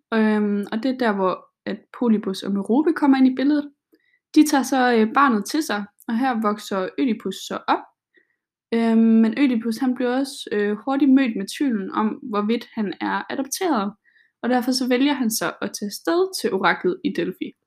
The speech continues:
Han får så ingen svar på det her omkring adoptionen eller noget, men han får derimod det samme at vide, som Laios gjorde. Og det var netop det her,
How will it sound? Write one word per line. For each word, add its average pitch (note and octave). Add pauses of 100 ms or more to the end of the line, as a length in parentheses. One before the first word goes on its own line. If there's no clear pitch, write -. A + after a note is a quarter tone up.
(760)
Han B3
får C#4+
så D4
ingen D#4
svar G#3+
på F#3+ (120)
det A#3
her G#3+
omkring G3+
adoptionen G#3+
eller G3+
noget, F#3
men G#3
han G#3+
får A#3
derimod A#3 (520)
det A3+
samme G3+
at A3
vide, F#3+
som A3+
Laios C#4
gjorde. F#3+ (840)
Og A3+
det C4
var B3
netop B3
det B3
her, A3